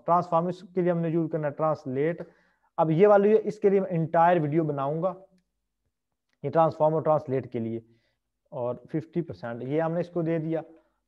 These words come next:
जब हमने इसको ये दे दिया, अब इसको चेक करते हैं। अब ये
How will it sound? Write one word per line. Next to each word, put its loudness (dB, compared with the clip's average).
जब -6
हमने -8
इसको -12
ये -4
दे -4
दिया, -4
अब -6
इसको -10
चेक -12
करते -18
हैं। -20
अब 0
ये 2